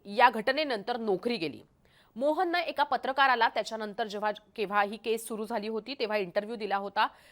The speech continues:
त्या दिलेल्या मुलाखतीत सांगितलं होतं की जेव्हा तो या महिलांना मारून टाकायचा, त्यानंतर तो त्याच्या दोनपैकी एका पत्नीबरोबर काही दिवस राहायचा.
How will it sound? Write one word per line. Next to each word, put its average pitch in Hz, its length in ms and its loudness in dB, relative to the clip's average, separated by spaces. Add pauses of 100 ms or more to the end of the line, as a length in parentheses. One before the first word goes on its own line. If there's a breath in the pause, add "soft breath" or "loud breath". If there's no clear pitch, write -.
(160 loud breath)
त्या 269 160 8
दिलेल्या 262 360 2
मुलाखतीत 262 480 0
सांगितलं 247 400 -6
होतं 247 300 -6 (100)
की 294 80 -6
जेव्हा 214 380 0 (300 soft breath)
तो 277 60 -4
या 294 120 6
महिलांना 277 480 0
मारून 254 340 2
टाकायचा, 254 440 0
त्यानंतर 240 600 -2
तो 262 100 -6
त्याच्या 233 360 -4
दोनपैकी 262 680 -2
एका 247 200 -2
पत्नीबरोबर 226 640 -4
काही 196 260 -4
दिवस 190 280 -10
राहायचा. 180 380 -8